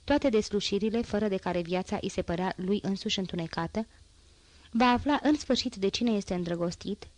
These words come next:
cine era fata aceea, cine era tatăl ei? Negura atât de deasă care îl învăluia era gata să se risipească?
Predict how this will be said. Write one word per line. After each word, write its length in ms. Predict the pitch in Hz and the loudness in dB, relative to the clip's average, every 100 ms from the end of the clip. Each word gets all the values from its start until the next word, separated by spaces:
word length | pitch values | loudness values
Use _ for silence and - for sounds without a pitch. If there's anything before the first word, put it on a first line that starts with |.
| - | -2
cine 240 | 262 269 | 4 4
era 160 | 220 180 | 4 2
fata 300 | 185 190 190 | 0 0 0
aceea, 540 | 175 - 175 202 247 - | 0 -2 -2 -4 -6 -8
cine 260 | - 233 226 | 0 4 6
era 160 | 190 180 | 4 2
tatăl 360 | - 254 185 170 165 | 0 0 0 -2 0
ei? 240 | 175 247 - - - - - _ - - - - - - - - - - | 0 0 -4 -20 -20 -20 -20 _ -20 -20 -20 -18 -18 -20 -20 -16 -14 2
Negura 480 | 269 320 311 285 | 4 4 4 2
atât 260 | 226 208 254 | 2 0 -2
de 140 | 220 | 0
deasă 340 | 196 226 254 208 | 0 0 0 -2
care 200 | 185 175 | 0 -2
îl 80 | 175 | -2
învăluia 560 | 185 190 185 185 208 - | -2 0 0 0 -2 -2
era 280 | 202 190 180 | -2 0 0
gata 240 | 196 247 | 0 -2
să 120 | 240 | -2
se 120 | 214 190 | -2 -2
risipească? 760 | 185 - - 175 190 - 254 | -4 -6 -6 -4 -4 -4 -6